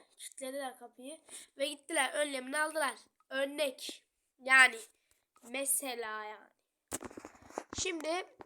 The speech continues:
geçelim emek ve, e, rızka.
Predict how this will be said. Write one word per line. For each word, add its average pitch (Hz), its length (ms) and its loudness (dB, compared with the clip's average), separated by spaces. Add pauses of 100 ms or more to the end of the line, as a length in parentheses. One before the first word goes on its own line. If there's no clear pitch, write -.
(180)
geçelim 302 460 0 (1200)
emek 294 500 -6
ve, 302 140 0 (720)
e, 233 280 -20
rızka. 262 480 -6